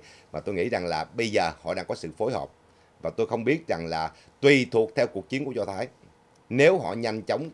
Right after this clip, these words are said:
càn quét và kiểm soát toàn bộ phía bắc dải Gaza, phá hủy toàn bộ tất cả những hạ tầng cơ sở, thì coi như họ thành công. Nhưng mà nếu somehow cuộc chiến giữa chừng mà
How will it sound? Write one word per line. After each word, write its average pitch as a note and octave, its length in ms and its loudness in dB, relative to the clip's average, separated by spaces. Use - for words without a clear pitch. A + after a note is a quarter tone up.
càn F#2 320 2
quét B2 180 0
và D#2+ 260 0
kiểm C3 220 4
soát E3+ 320 0
toàn G2 200 0
bộ E2+ 220 -4
phía C#3 100 -4
bắc - 220 -4
dải F#2 180 -2
Gaza, F2 320 0
phá D#3 240 4
hủy A2 240 -2
toàn A2 280 0
bộ F2 160 -2
tất - 280 -4
cả E2 120 -2
những A2 140 -6
hạ F2 120 -4
tầng D2+ 140 -10
cơ D#2+ 120 -6
sở, D#2 280 -4
thì F#2+ 60 -4
coi G#2 160 -2
như G2+ 100 -4
họ D#2 100 -6
thành D2 160 -12
công. E2 140 -8
Nhưng C#3 380 4
mà F2+ 120 -2
nếu A2 160 0
somehow A2 640 0
cuộc - 260 -4
chiến D#3 300 2
giữa A2+ 220 6
chừng G#2 160 4
mà F2+ 240 -4